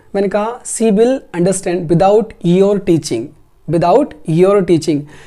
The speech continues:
तो your क्या है? possessive adjective है। teaching क्या है? noun है। मतलब तुम्हारी teaching के बिना वह सीख जाएगा या वह सीख जाएगी। मैंने कहा he will understand, he will understand, वह समझ जाएगा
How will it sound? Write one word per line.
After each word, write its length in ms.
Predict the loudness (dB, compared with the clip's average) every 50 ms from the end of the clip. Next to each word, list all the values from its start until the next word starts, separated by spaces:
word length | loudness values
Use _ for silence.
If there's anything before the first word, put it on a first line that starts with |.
| -18 -6 -2
तो 80 | 0
your 340 | 2 4 4 4 4 4 2 2
क्या 120 | 0 -2
है? 160 | -2 -2 -6 -6
possessive 420 | -4 -2 -2 -2 -2 0 0 0
adjective 340 | 0 0 -2 -2 0 0 0
है। 60 | 0
teaching 380 | -2 -2 -2 -2 -2 -2 -2 -2
क्या 120 | -2 -4 -4
है? 120 | -2 -2
noun 420 | -2 -2 -2 -4 -6 -4 -4 -6 -6
है। 100 | -6 -8 -8 -6
मतलब 260 | -4 -4 -4 -4 -2 -2
तुम्हारी 340 | 0 0 0 0 0 -2
teaching 460 | -2 -2 -2 -2 0 0 0 -2 0 2
के 100 | 2 2
बिना 240 | 2 0 -2 -2 -4 -8 -10 -12
वह 220 | -10 -8 -8 -8 -8
सीख 280 | -8 -6 -6 -4 -4
जाएगा 440 | -4 -4 -4 -4 -4 -4 -4 -4 -6 -8 -10 -8
या 260 | -4 -4 -2 -2 -2 -4 -6 -8 -12
वह 180 | -10 -8 -8
सीख 240 | -6 -4 -4 -2 -2
जाएगी। 320 | -2 -2 -4 -4 -6 -6 -10 -10 -14 -18 -20 -20 -20 -20 -20 -20 -14 -8 -4
मैंने 100 | -2 0
कहा 160 | 0 0 0 0 0 0
he 200 | 0 0 2 4
will 220 | 4 4 2 2 0 -4 -4
understand, 540 | -4 -4 -4 -4 -4 -4 -4 -4 -4 -6 -8 -10 -6
he 200 | -2 0 0 2
will 200 | 2 2 0 0 -2 -4 -4
understand, 520 | -4 -2 -2 -4 -4 -6 -6 -4 -2 -2 -2
वह 100 | -2 -2
समझ 320 | -4 -4 -4 -4 -2 -2
जाएगा 500 | -2 -2 -2 -4 -4 -2 -2 -2 -4 -4